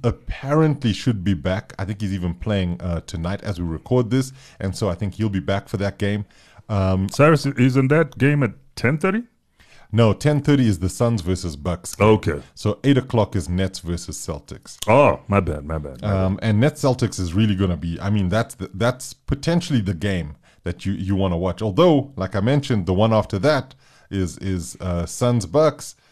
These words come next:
Speaker 1: Um, so, you know, that's gonna be good. So, Nets versus Celtics, what's your pick in that?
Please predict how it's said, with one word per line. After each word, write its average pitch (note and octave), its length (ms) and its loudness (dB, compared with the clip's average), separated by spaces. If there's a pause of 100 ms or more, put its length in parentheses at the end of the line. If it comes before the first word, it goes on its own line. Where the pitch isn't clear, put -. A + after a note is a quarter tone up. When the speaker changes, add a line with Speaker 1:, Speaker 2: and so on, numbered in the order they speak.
(220)
Speaker 1:
Um, F2 360 -2
so, F2+ 380 -2
you F#2+ 120 -4
know, F2+ 80 0
that's F#2+ 180 -4
gonna G#2+ 180 0
be G2 120 -2
good. C#3 260 2 (160)
So, B2 340 2 (220)
Nets B2+ 280 0
versus G2+ 340 -4
Celtics, F#2+ 400 -4 (260)
what's F#2 380 -4
your F#2 100 2
pick - 300 -6
in D2+ 140 -6
that? - 180 -12